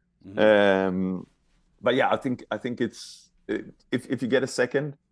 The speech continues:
Speaker 2: maybe two seconds, as, you know, the old Lars Eller deal,
Speaker 1: Yeah, well,
Speaker 2: uh, you take that.
Speaker 1: I was just, okay, that's crazy that you mentioned him, because I was just gonna mention to, uh, uh, uh, David here, who he says,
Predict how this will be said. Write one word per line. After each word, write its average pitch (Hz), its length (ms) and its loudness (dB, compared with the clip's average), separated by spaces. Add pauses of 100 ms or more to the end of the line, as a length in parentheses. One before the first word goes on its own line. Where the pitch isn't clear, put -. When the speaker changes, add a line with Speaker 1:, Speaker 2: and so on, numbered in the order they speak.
(120)
Speaker 2:
maybe 120 220 -4
two 113 220 -4
seconds, 123 460 -4
as, 110 260 -4
you 107 160 -2
know, 104 160 -2
the 101 140 0
old 104 260 -2
Lars 101 300 -2
Eller 101 260 -2
deal, 107 260 -6 (200)
Speaker 1:
Yeah, - 160 -12
well, 98 340 -4
Speaker 2:
uh, - 120 -6
you 101 120 -4
take 95 240 -6
that. - 160 -4
Speaker 1:
I 107 100 -8
was 160 180 -6
just, 143 280 -4
okay, 135 320 -4 (220)
that's 120 380 -10
crazy 156 340 -6
that 147 80 -4
you 131 100 -8
mentioned 123 300 -8
him, 104 100 -8
because 104 260 -10 (280)
I 95 40 -10
was 117 120 -6
just 147 180 -8
gonna 147 140 -6
mention 123 440 -6
to, 107 280 -8
uh, - 20 -6
uh, 90 440 -8
uh, 90 120 -10
David 113 400 -8
here, 98 200 -8
who 101 100 -12
he 101 60 -10
says, 104 220 -12